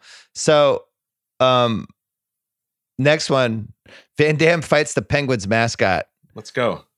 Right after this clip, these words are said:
Speaker 1: It's a
Speaker 2: Let's
Speaker 1: terrorist
Speaker 2: go.
Speaker 1: in a mascot costume. So many great things about this scene. First of all, um, and we'll go into the making of this movie, but the
Speaker 2: Yeah.
Speaker 1: fact that the Penguins owner and his owner's
Speaker 2: Yeah,
Speaker 1: wife,
Speaker 2: sure.
Speaker 1: the owner's wife wrote some of the script.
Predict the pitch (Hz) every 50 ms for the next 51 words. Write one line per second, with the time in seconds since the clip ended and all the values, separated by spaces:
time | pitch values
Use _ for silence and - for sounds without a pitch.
0 | - 165 147 - 151 - - 190 196 190 165 151 170 147 - - 160 151 147 143
1 | 135 131 131 131 135 135 - - 131 123 117 - - 113 110 104 - - 110 104
2 | 101 92 80 - _ _ _ _ _ - _ _ _ _ _ _ _ _ _ _
3 | _ _ _ _ _ - - - - - 233 240 247 220 180 143 151 156 143 135
4 | 110 - 143 135 131 98 117 113 117 110 98 - 113 107 98 - 123 113 107 98
5 | 92 - - 180 180 - - 151 135 127 117 113 104 92 - - _ - 120 117
6 | 110 107 101 92 73 - - _ _ _ _ _ _ _ _ - 139 135 143 151
7 | 151 143 156 147 143 139 135 - - 120 107 101 107 117 120 107 - 107 101 101
8 | 95 - - 110 107 101 92 95 85 76 95 - - 98 92 104 92 85 - -
9 | 113 107 - - 104 95 104 82 - 127 123 113 104 110 95 78 110 107 107 104
10 | 104 104 101 101 98 92 90 101 113 95 113 113 110 107 104 104 139 123 104 104
11 | 107 101 143 139 120 120 123 123 123 120 107 107 107 113 117 117 113 - - 110
12 | 110 107 101 - - - 113 110 101 87 90 - - - 123 113 107 95 - _